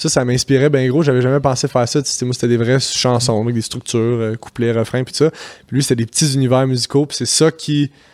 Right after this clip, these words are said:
qui m'inspirait là, à ce moment-là, là. Tu sais, j'étais comme, « Je veux faire des petits univers musicaux courts, des vidéos d'une minute max. » Puis, fait que d'avoir ce cadre-là, de me dire, « Faut que je mette quelque chose sur Internet. »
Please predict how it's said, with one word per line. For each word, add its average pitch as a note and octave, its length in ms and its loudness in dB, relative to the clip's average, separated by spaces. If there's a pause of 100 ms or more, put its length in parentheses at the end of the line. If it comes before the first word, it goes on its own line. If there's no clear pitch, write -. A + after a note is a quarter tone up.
(500)
qui C#3+ 200 -2
m'inspirait C3+ 1040 2
là, D3+ 80 6
à C#3+ 40 2
ce - 100 -2
moment-là, C3 360 2
là. D#3 80 2
Tu - 60 -10
sais, D3 60 -6
j'étais B2+ 200 -4
comme, « B2+ 140 -2
Je B2 40 -8
veux B2+ 60 -4
faire D3 160 0
des D3+ 80 0
petits D3 400 0
univers C3 340 2
musicaux C3 400 0
courts, C#3 580 0 (380)
des A#2+ 80 -6
vidéos C3+ 240 2
d'une C#3 160 2
minute C3 420 0
max. » - 500 -4 (1200)
Puis, A2+ 340 -2
fait B2 200 0
que B2+ 40 -6
d'avoir C3 380 4
ce D#3 80 2
cadre-là, D3 600 2
de B2+ 120 0
me A#2+ 80 -2
dire, « B2+ 160 2
Faut B2+ 120 -6
que A2+ 60 -6
je - 160 -6
mette C3+ 160 0
quelque C3 160 2
chose C#3 180 2
sur C3 120 0
Internet. » A#2+ 540 2